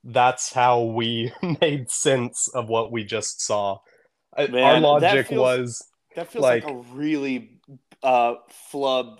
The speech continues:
Speaker 2: a real flub in writing if the audience is reaching for, "Oh, the episodes
Speaker 1: <laughs>
Speaker 2: must be releasing out of order."
Speaker 1: That's the only way it makes sense,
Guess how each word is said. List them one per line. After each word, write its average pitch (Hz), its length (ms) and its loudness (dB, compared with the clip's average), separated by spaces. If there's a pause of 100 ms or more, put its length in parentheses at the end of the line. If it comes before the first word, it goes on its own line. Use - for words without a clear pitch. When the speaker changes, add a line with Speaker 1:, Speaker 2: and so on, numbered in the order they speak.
Speaker 2:
a 127 180 -6
real 139 220 -6
flub 135 420 -8
in 120 120 -12
writing 120 520 -8
if 120 160 -20
the 123 120 -4
audience 117 560 -4
is 113 260 -10
reaching 123 400 -10
for, 117 380 -2 (180)
"Oh, 214 160 4
the 156 160 0
episodes 170 500 0
Speaker 1:
<laughs> 160 60 -6
Speaker 2:
must 160 160 -8
be 170 100 -6
releasing 156 560 -8
out 151 240 -2
of - 120 -8
order." 147 420 -12 (240)
Speaker 1:
That's 226 300 4
the 170 140 6
only 180 280 6
way 170 240 4
it 156 60 4
makes 151 360 0
sense, 165 600 -4